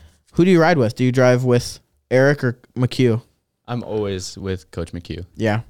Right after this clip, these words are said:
Speaker 1: he's your buddy.
Speaker 2: Yeah.
Speaker 1: You,
Speaker 2: And
Speaker 1: you guys listen to, like, some orchestra music? That's what I feel like he listens to. I'm just joking.
Speaker 2: he listens to podcasts on his own sometimes,
Speaker 1: Yeah.
Speaker 2: but I'm, like, the co-pilot that helps him keep, stay awake most of the time.
Speaker 1: Mm-hmm.
Speaker 2: There'll be some guys who will be like,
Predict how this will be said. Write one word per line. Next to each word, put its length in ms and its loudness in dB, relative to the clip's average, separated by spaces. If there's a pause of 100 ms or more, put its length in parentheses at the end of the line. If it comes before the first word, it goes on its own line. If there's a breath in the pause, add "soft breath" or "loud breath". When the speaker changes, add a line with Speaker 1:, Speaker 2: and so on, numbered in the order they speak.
Speaker 1:
he's 160 -6
your 80 -2
buddy. 280 -2 (200)
Speaker 2:
Yeah. 160 -12
Speaker 1:
You, 40 -16 (420)
Speaker 2:
And 280 -8
Speaker 1:
you 140 -10
guys 180 -2
listen 260 -4
to, 100 -4
like, 220 -6
some 280 -8
orchestra 400 -8
music? 320 -6 (400)
That's 140 -8
what 60 -2
I 20 -2
feel 160 -4
like 120 -4
he 80 -8
listens 360 -8
to. 260 -10
I'm 80 -10
just 200 -10
joking. 200 -12
Speaker 2:
he 60 -4
listens 320 -8
to 60 -12
podcasts 500 -8
on 100 -8
his 120 -12
own 180 -4
sometimes, 460 -10
Speaker 1:
Yeah. 140 -8
Speaker 2:
but 100 -12 (280)
I'm, 140 -6
like, 220 -6
the 80 -12
co-pilot 640 -6
that 160 -12
helps 200 -14
him 100 -14
keep, 200 -20
stay 240 -10
awake 320 -10
most 320 -10
of 80 -10
the 80 -12
time. 300 -12
Speaker 1:
Mm-hmm. 260 -6 (640)
Speaker 2:
There'll 160 -10
be 80 -10
some 220 -12
guys 240 -8
who 80 -12
will 80 -10
be 100 -16
like, 300 -18